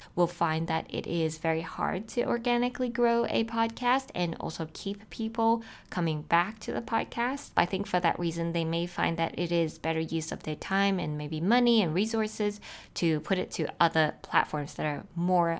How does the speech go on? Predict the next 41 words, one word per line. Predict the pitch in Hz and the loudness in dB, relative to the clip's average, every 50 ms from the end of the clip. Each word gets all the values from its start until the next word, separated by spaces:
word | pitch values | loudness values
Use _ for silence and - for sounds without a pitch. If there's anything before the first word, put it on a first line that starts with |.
| - - | -4 -6
lucrative. | 160 160 170 165 165 - - 147 - - - - - - - - - - - - - 165 | -2 0 2 2 0 -2 -6 -8 -8 -8 -6 -6 -6 -6 -8 -12 -18 -20 -20 -6 0 2
Um, | 165 156 147 143 143 - - | 4 4 4 2 -2 -4 -2
and | - 202 214 | 4 6 8
also | 233 240 226 214 | 8 8 6 2
podcast | 185 - - 180 170 - - 165 160 165 - - - - | 0 2 2 2 2 2 2 2 0 0 0 -6 -4 -2
ads | 139 139 139 143 143 143 - - | 0 2 2 2 0 -4 -8 -14
don't | - - 143 135 - - - - - - - - | -8 -4 -4 -4 -4 -4 -8 -12 -18 -20 -16 -4
pay | - 160 147 - - - - - - - - | 0 0 2 2 0 -2 -6 -10 -16 -12 -10
as | - - 151 - - | -8 -6 -4 0 2
<laughs> | 190 - | 2 2
much | - - - - - - | 2 2 2 2 2 2
as, | 196 190 151 160 - - | 4 2 2 2 0 0
like, | - 156 131 - - - - - - - - | 0 0 0 -4 -8 -18 -20 -20 -14 0 2
other | 175 160 160 165 160 - | 2 2 4 2 2 2
ads | - 139 131 143 143 - | 0 0 0 -2 -4 -2
on | 143 147 - | -4 -4 -4
other | - 156 147 151 143 | -4 -4 -4 -4 -4
platforms. | 143 - - - - - - - - - - - - - - - - 175 | -4 -4 -2 -2 -2 -4 -6 -8 -8 -8 -10 -12 -14 -18 -20 -20 -4 0
But | 185 185 - | 0 4 4
don't | 220 262 277 | 6 6 8
worry, | 247 240 240 247 269 294 - - - - - | 8 8 8 6 4 0 -4 -8 -16 -4 0
I | - 170 180 | 2 2 2
do | 180 - 160 156 147 | 2 0 -2 -2 -2
plan | - - 180 175 175 190 | -2 0 0 0 0 0
to | 208 - | -2 -2
continue | - - 233 226 226 214 185 180 180 196 | 0 4 4 4 4 4 2 4 4 6
my | 220 208 175 180 208 | 6 4 4 4 2
podcast. | 220 - 196 - 175 - - - 165 165 170 196 220 - - - | 2 2 2 2 2 0 -2 -2 -2 0 0 -2 -2 -4 -6 -6
I | 180 170 | -4 -4
really | 160 185 175 160 170 180 196 208 233 233 - | -4 -4 -4 -4 -2 -2 -2 -2 -2 -2 0
enjoy | 208 202 190 180 - 165 156 156 160 165 | 2 2 2 0 0 -2 0 0 0 0
this | - 170 160 160 - - - | 0 0 -2 -2 -4 -6 -4
audio | - 156 151 - 160 170 175 - - | -4 -4 -2 0 0 2 2 2 0
only | - 165 160 160 165 170 170 | 0 0 0 0 0 0 -2
format. | - - 170 156 151 147 156 160 156 156 156 160 - - - - | -2 0 2 2 2 0 -2 -4 -4 -2 -4 -4 -4 -6 -6 -4
I | 151 | -4
enjoy, | 156 156 160 156 151 - - 160 165 170 175 170 | -2 -2 -2 -2 -2 -4 -2 0 2 2 2 2
like, | 170 160 156 - | 0 -2 -2 -4
making | - 160 156 - - 165 165 165 | -4 -4 -4 -2 -4 -4 -2 -2
these | 160 165 160 - 175 | -4 -4 -4 -2 -2
long, | 180 175 175 170 175 170 175 175 175 | 0 2 2 2 2 2 2 0 -2